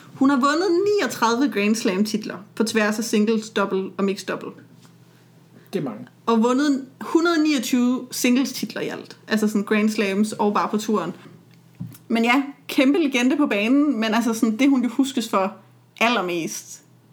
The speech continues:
Speaker 1: altså sådan af alt det, hun gjorde af banen. Altså Original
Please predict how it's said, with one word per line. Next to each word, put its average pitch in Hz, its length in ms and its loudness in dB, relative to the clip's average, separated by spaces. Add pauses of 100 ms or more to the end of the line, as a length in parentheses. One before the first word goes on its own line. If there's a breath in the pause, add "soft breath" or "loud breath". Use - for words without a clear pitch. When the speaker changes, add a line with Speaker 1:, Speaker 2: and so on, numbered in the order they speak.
Speaker 1:
altså 214 160 0
sådan 196 400 -4
af 208 180 0
alt 208 200 0
det, 208 100 0
hun 190 260 0 (440 loud breath)
gjorde - 200 2
af - 80 -6
banen. 202 360 -8
Altså 214 420 0
Original 254 540 2